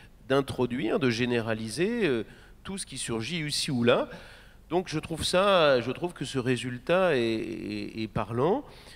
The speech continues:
J'insisterai sur le point que toute forme de retard, euh, peut être comblée très rapidement et que aujourd'hui, c'est évidemment avec,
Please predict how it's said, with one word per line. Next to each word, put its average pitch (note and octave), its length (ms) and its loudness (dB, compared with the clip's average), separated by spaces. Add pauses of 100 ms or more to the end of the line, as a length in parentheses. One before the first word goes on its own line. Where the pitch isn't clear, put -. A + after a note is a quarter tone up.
(300)
J'insisterai D#3+ 800 2
sur E3+ 180 2
le B2+ 140 6
point A3 300 2
que C#3 340 2 (520)
toute A3 200 -2
forme E3 300 2
de C3 80 6
retard, F#3+ 640 2 (100)
euh, A2+ 800 2 (100)
peut B2+ 160 2
être C3+ 320 0
comblée A#2+ 420 -4 (140)
très E3+ 220 -2
rapidement D3+ 760 -4
et B2+ 120 -2
que B2+ 720 2
aujourd'hui, B2+ 640 0
c'est - 300 -2
évidemment B2+ 560 2
avec, A2+ 160 2